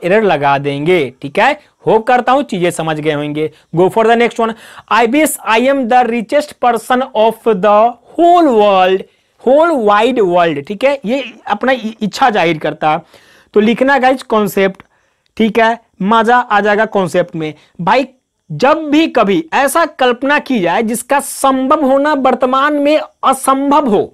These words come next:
तो भैया उसे दर्शाने के लिए सारे सब्जेक्ट के साथ कीवर्ड वर का प्रयोग किया जाता है। अब बताना, मेरा ऐसा इच्छा है कि मैं पूरे वर्ल्ड वाइड,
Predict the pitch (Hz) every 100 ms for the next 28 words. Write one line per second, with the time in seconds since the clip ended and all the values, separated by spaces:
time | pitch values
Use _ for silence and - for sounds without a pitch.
0 | _ _ _ _ _ _ _ _ - 220
1 | 214 214 277 247 - 277 247 220 214 214
2 | 196 202 208 233 - 220 208 254 254 208
3 | 180 208 - 214 - 208 - 196 208 214
4 | 135 156 180 180 165 143 135 131 120 113
5 | 117 120 _ _ _ _ _ _ _ _
6 | - _ 208 170 139 135 135 147 151 _
7 | _ - _ _ _ _ _ _ _ _
8 | - 180 233 311 285 269 294 254 - 294
9 | 285 294 269 247 294 311 - 233 269 302
10 | 220 220 285 330 320 254 269 285